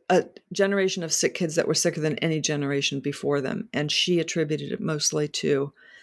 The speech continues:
the food they were eating. And, um,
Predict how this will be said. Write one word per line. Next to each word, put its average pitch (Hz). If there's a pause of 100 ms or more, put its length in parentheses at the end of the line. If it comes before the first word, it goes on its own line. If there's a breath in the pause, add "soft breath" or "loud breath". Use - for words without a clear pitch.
(160 loud breath)
the 156
food 147 (160)
they 147
were 135
eating. 135 (2000 loud breath)
And, 180 (220)
um, 147